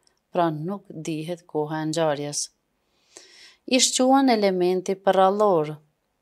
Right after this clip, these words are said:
Herojtë e epikës legjendare janë të jashtëzakonshëm. Vënë në spikam jetën e një individi,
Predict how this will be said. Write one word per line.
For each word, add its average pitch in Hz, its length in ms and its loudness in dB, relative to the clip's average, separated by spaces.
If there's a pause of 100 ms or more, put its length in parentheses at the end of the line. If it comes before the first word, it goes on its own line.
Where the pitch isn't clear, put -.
(540)
Herojtë 190 440 2
e 175 100 2
epikës 180 480 -6
legjendare 160 680 0
janë 185 300 -2
të 190 120 -4
jashtëzakonshëm. 165 1300 -4 (1080)
Vënë 254 320 2
në 285 100 2
spikam 214 720 2
jetën 202 440 -4
e 214 80 -6
një 196 180 -4
individi, 190 680 -2